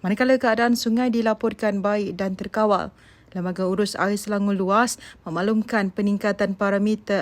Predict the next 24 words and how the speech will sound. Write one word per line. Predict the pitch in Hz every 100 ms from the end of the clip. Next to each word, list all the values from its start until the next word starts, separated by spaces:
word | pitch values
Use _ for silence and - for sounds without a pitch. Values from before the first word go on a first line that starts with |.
| 165
amonia | 196 196 202 226 233 - -
dikesan | 175 262 269 247 - 247
sekitar | 233 226 226 220 202
jam | 208 208
tiga | - 220 190 202
lima | 196 190
belas | 185 -
pagi | - 254 220 226 214 - - -
di | 254
muka | 254 240 233 - 226
Saut | - 214 202
Loji | 196 226 196 202
Rawatan | 190 190 190 202
Air | 196 196 -
L | 240 233 -
R | 214
A | 214 214 202 190
Rantau | 190 190 190
Panjang | 233 247 220 226 220 - - - 208
dengan | 240 262 226
bacaan | 214 214 208
melebihi | 196 208 214 208 175
had | 208 202
ditetapkan, | 185 196 240 - 247 202